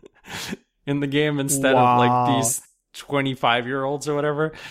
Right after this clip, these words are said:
Speaker 2: That's
Speaker 1: Uh, s-
Speaker 2: amazing.
Speaker 1: Yeah, it's kind of amazing. Um, and, like, uh, Jeff Keighley, who usually does a lot of E three coverage, uh, and the Game Awards,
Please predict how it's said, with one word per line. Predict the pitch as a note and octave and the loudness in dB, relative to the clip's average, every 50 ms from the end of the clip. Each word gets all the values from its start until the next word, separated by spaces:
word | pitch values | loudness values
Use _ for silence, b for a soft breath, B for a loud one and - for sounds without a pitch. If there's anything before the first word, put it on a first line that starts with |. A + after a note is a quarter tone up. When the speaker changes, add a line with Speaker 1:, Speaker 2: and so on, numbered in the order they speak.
| B B B | B B B
Speaker 2:
That's | - B2 A#2 A2 A2 A2+ | -2 0 0 2 2 0
Speaker 1:
Uh, | A2+ | 0
s- | A#2 | -2
Speaker 2:
amazing. | A2+ A2+ A#2 A2 A2 G#2+ G#2+ A2 A2+ A#2+ _ _ | -2 -4 -4 -4 -6 -8 -10 -10 -14 -18 _ _
Speaker 1:
Yeah, | - D3+ C#3+ C3 A2+ A#2+ | -4 0 0 2 2 0
it's | B2+ - | -2 -4
kind | - - F3+ F3 E3 | -4 -4 -4 -2 -2
of | D3+ | -4
amazing. | C3 A#2+ A#2 A#2 A2+ A#2 A#2 B2+ B2 A#2+ A#2 B B B B B B B B - | -4 -4 -2 -2 -2 -2 -2 -2 -4 -4 -4 B B B B B B B B -2
Um, | C#3+ B2+ A#2+ A#2 A2+ A2+ A#2 - - | 0 0 0 0 -2 -8 -10 -10 -8
and, | - C#3+ C3+ C3+ B2+ B2 B2 _ _ _ _ _ _ _ _ _ _ _ _ | -4 -4 -4 -2 -4 -6 -10 _ _ _ _ _ _ _ _ _ _ _ _
like, | - C3+ B2+ B2 - - | -4 -2 -2 -2 -2 -8
uh, | - - C3 A2+ A2+ G#2+ G#2 - - G2 - - - - - D3 | -8 -4 -2 0 2 0 0 -2 -6 -10 -12 -14 -18 -18 -14 -8
Jeff | B2 D3 E3 - | -2 -2 -2 -2
Keighley, | - - C#3+ C#3+ C#3 C3+ B2+ | -4 -6 -4 -2 -2 -2 -2
who | A2+ A#2 | -2 -2
usually | A#2+ A2+ A#2 A#2 B2+ C3+ B2 | -2 -2 -2 -2 -2 -4 -4
does | A2 A2+ A2+ A2+ G#2+ | -2 0 -2 -2 -2
a | A2+ | -2
lot | G#2+ G#2 G#2+ A2 | -2 -2 -2 -2
of | G#2+ G2+ | -4 -8
E | - - A#2 G#2+ | -10 -14 -14 -12
three | - - A#2 A2 | -10 -6 -6 -6
coverage, | G#2+ - A2+ G#2 A2+ A2 G#2+ G#2 G#2 - - B B B B B B B B - | -4 -4 -4 -2 -2 -4 -4 -4 -6 -12 -12 B B B B B B B B -8
uh, | - A2+ G#2+ G#2 G2+ | -4 -2 0 0 -2
and | G2+ G#2+ A2 A2 | -2 -4 -4 -4
the | G#2 G#2+ | -6 -4
Game | G2+ G#2 G#2 G#2+ G#2+ | -4 -2 -2 -2 -4
Awards, | G#2 G#2 G#2+ G2+ G2+ G#2 - - - - | -4 -2 -2 -2 -2 -4 -6 -10 -12 -12